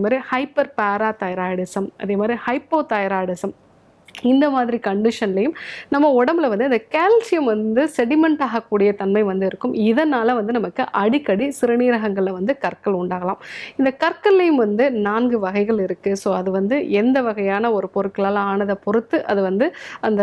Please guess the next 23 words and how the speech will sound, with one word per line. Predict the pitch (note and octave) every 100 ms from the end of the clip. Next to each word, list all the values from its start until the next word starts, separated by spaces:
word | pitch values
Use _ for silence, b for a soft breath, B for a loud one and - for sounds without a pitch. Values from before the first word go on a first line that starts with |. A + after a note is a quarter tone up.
| G3+ G3 G#3+
கற்கள் | G3+ A3 G3
வந்து | G3+ G3
வகை | F#3+ G3
இருக்கும். | F#3 - B3+
அதே | G3 G3
மாதிரி | A3 B3+
சில | A3 G3+
சமயங்கள்ல | G3 G3+ A#3 G#3+
இந்த | G3 G#3+
கற்கள் | A3 C4
வந்து | G#3+ A3+
ரொம்ப | G#3+ A#3 -
ஷார்ப்பான | A#3+ G#3+ A#3+ - B3+ C4 G#3
எட்ஜ் | G#3 A3+
இருந்தது | G#3 F#3+ F#3+ G#3
அப்படின்னா | F#3 F3+ C4+ B B -
அது | G3+ G#3+
கீழே | - E4+ C#4 G#3
இறங்கி | G#3 B3 A#3
வரும்போது | G3 G3 F#3 F#3+ G#3+
யூரின் | G#3 A3+ A3+ G#3
போகும்போது | F#3+ F#3+ F#3+ G#3
நமக்கு | G3+ F#3+